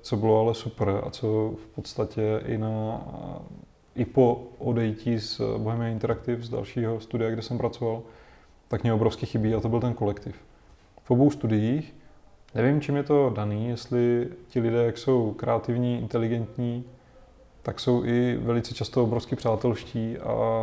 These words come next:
ta spolupráce s nima byla vždycky strašně super. Já tam mám spoustu kamarádů a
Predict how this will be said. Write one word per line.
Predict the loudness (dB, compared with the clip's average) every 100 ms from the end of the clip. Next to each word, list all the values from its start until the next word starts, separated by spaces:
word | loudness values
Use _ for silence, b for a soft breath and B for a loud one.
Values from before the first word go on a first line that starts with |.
| -2 -4 -6 -14 -10
ta | -6
spolupráce | -2 0 0 0 -2 -4
s | -4
nima | -2 0
byla | 2 2
vždycky | 0 -6
strašně | -8 -6 -6
super. | -4 -4 -2
Já | -2 -2
tam | -2
mám | -2 -4
spoustu | -8 -6 -2
kamarádů | 0 2 2 2 0 -6 -16 -20 b b b b b -20 -20 -20 _ _ _ -20 _ -20 -20 -6
a | 0 0 0 -2 -2 -4